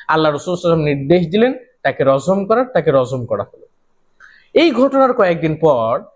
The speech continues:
একটি মহিলা আল্লাহ রসুল সাল্লাল্লাহু আলাইহি ওয়াসাল্লামের কাছে আসলো, আসার পরে বলল যে, "ইয়া রাসূলুল্লাহ, আমি, আহ, আপনি আমাকে পবিত্র করুন।" তো আল্লাহ রসুল সাল্লাল্লাহু আলাইহি ওয়াসাল্লাম তাকে ফিরিয়ে দিচ্ছেন যে, "তুমি এখান থেকে যাও, গিয়ে তুমি যা পাপ করেছো, যেই পাপই তুমি করেছো, আল্লাহর কাছে ক্ষমা চাও।" তো ওই মহিলা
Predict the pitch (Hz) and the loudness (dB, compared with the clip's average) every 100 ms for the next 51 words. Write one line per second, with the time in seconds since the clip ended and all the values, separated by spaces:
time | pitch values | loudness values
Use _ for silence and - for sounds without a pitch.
0 | _ _ _ - 165 170 196 170 170 226 | _ _ _ -4 -2 -2 0 4 4 4
1 | 220 143 143 - 151 147 147 208 - 160 | 4 2 -2 -2 0 0 -2 -10 -10 -8
2 | 165 156 143 120 120 117 - 196 302 131 | -4 -2 0 0 -2 -2 -6 -10 -8 -6
3 | - 127 135 120 113 123 160 147 135 123 | -4 -2 -2 -2 -4 -2 -2 0 2 2
4 | 123 190 220 226 - _ _ 147 156 156 | 0 0 2 0 -4 _ _ -2 -2 -2
5 | 156 _ - 131 131 127 127 151 165 151 | -6 _ -8 -2 -2 0 -2 0 0 0
6 | 143 151 156 139 - 113 - - _ _ | -2 -2 -2 -2 -8 -16 -18 -20 _ _
7 | _ _ _ - 180 196 180 208 196 208 | _ _ _ -2 0 0 -2 -8 -4 -2
8 | 214 208 - 190 175 175 208 208 127 - | -2 -6 -4 -2 -2 -4 -2 -2 -2 -8
9 | 120 113 131 127 - _ - 196 190 165 | -10 -6 -4 -4 -6 _ 0 2 2 0
10 | 143 123 170 240 160 156 151 147 131 139 | -2 0 0 0 -2 -6 -4 -4 -2 -2
11 | 135 143 - 233 247 302 381 _ - 139 | -2 -4 0 0 0 -6 -10 _ -4 0
12 | 156 175 175 220 240 240 254 285 466 185 | 2 0 -2 -4 -4 0 0 2 0 2
13 | 165 143 139 - 117 104 - - _ _ | 0 -2 -12 -12 -10 -10 -14 -20 _ _
14 | _ _ 208 226 196 180 226 220 151 143 | _ _ 2 2 2 0 2 2 2 -2